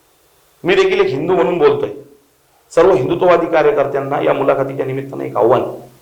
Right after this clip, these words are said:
मित्रांनो, क्रांतीसूर्य महात्मा ज्योतिराव फुल्यांचा अकरा एप्रिलला काहीतरी चित्रपट येतोय फुले नावानं, हिंदी चित्रपट.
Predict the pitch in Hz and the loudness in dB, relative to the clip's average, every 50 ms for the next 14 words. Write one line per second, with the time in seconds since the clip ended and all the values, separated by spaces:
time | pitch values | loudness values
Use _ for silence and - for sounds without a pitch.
0 | _ _ _ _ _ _ - 151 156 160 196 202 202 202 196 190 190 - - - | _ _ _ _ _ _ -2 0 2 4 4 4 4 2 0 -4 -4 -6 -12 -16
1 | - - _ _ _ _ _ _ _ _ _ _ _ _ _ _ _ _ _ _ | -20 -20 _ _ _ _ _ _ _ _ _ _ _ _ _ _ _ _ _ _
2 | _ _ _ _ _ _ _ _ _ _ - 147 156 180 180 208 190 175 185 190 | _ _ _ _ _ _ _ _ _ _ 0 0 2 2 0 -2 -2 0 0 2
3 | 202 196 180 151 147 147 - - 185 170 156 151 170 170 175 - - 131 135 147 | 2 2 2 2 0 0 0 -2 -4 -4 -4 -2 0 0 0 0 0 0 -2 -2
4 | 147 147 160 151 135 - - - 151 147 147 147 147 151 151 147 143 - 143 139 | 0 0 0 2 2 2 2 2 4 4 4 2 0 -2 -2 -2 -4 -2 -4 -4
5 | - 147 - - - - - - _ _ _ _ _ _ - 165 170 165 170 165 | -4 -4 -6 -6 -8 -12 -18 -20 _ _ _ _ _ _ 0 0 2 4 4 2
6 | 151 - 123 135 127 - - 131 127 131 120 110 101 101 101 101 107 - - - | 2 0 0 -2 -2 -4 -4 -4 -2 -2 0 0 -2 -2 -4 -6 -10 -14 -18 -20
7 | _ _ _ _ _ 135 131 147 147 139 139 - - - - - - | _ _ _ _ _ -8 -6 -4 -2 -4 -4 -4 -6 -8 -8 -8 -8